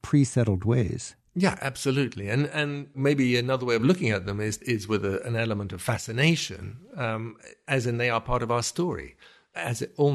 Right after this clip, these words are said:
Speaker 1: Yeah.
Speaker 2: nomads are. This is
Speaker 1: Oh,
Speaker 2: the
Speaker 1: it's
Speaker 2: way we all
Speaker 1: amazing,
Speaker 2: lived
Speaker 1: 'cause I,
Speaker 2: once.
Speaker 1: I've visited fascinating Roma communities in Romania. A big question for me lately is I'm, I'm just perplexed with the proper term.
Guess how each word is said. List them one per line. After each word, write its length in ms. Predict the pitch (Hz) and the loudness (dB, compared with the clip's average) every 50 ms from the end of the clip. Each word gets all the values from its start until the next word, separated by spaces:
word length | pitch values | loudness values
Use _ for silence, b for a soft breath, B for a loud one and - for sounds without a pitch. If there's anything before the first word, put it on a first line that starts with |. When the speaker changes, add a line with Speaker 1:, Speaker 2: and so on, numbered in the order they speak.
| 123 107 | 4 4
Speaker 1:
Yeah. 120 | 127 143 190 | 2 2 2
Speaker 2:
nomads 280 | 214 - 87 85 - - | 0 -2 -4 -8 -10 -12
are. 180 | - 82 - - | -14 -14 -14 -14
This 100 | - 113 | -12 -4
is 60 | - | 0
Speaker 1:
Oh, 80 | - - | 2 4
Speaker 2:
the 60 | - 110 | 4 4
Speaker 1:
it's 140 | 117 120 | 4 4
Speaker 2:
way 60 | 143 147 | 4 4
we 160 | 156 196 277 | 4 4 4
all 80 | 196 226 | 4 4
Speaker 1:
amazing, 120 | 123 104 | 4 2
Speaker 2:
lived 100 | 98 95 | 2 2
Speaker 1:
'cause 120 | 131 123 135 | 2 2 2
I, 100 | - - | 2 0
Speaker 2:
once. 300 | - 87 98 - _ - | -4 -12 -20 -20 _ -2
Speaker 1:
I've 180 | - 143 165 175 | 0 0 2 4
visited 600 | 147 143 127 123 131 131 139 120 110 - - 139 | 2 2 2 2 2 2 2 2 2 -2 -6 -8
fascinating 800 | - - 151 156 165 156 - - 139 120 104 107 101 104 - - | -4 -2 0 2 2 2 2 4 4 4 4 4 2 2 0 0
Roma 280 | - 123 123 113 104 98 | 2 4 6 6 6 4
communities 600 | - - 110 107 110 104 101 98 95 98 98 - | 4 4 4 4 4 4 4 4 2 2 4 4
in 140 | 107 98 101 | 4 4 4
Romania. 600 | - 123 117 110 107 123 143 160 139 95 120 123 b b b b b b - 196 196 196 220 | 4 4 4 6 6 6 6 6 4 4 2 0 b b b b b b -12 -10 -8 -6 -6
A 60 | 214 | -2
big 200 | 156 220 220 214 | 0 0 0 0
question 380 | - 196 196 147 - 170 156 | 2 2 2 2 4 4 2
for 140 | 139 - 147 | 4 4 4
me 140 | 151 165 170 | 4 4 4
lately 400 | 151 135 131 120 120 127 127 123 | 4 4 2 4 4 4 4 6
is 260 | 123 123 117 - - b b b b b b b b _ _ - | 4 4 2 -2 -6 b b b b b b b b _ _ 2
I'm, 180 | 147 147 - - | 2 2 4 4
I'm 140 | 170 156 151 | 4 4 4
just 180 | 185 165 - | 4 0 0
perplexed 460 | - 170 147 - - 170 151 - - 135 | 0 0 0 2 2 0 0 0 0 0
with 160 | 139 120 - | 0 0 0
the 80 | - 117 | -2 -4
proper 480 | - - - 151 160 160 - - 123 | -4 -2 0 2 2 2 2 2 0
term. 560 | 104 - - - - 143 131 107 90 85 87 | -2 -2 -2 0 2 4 4 4 2 0 -2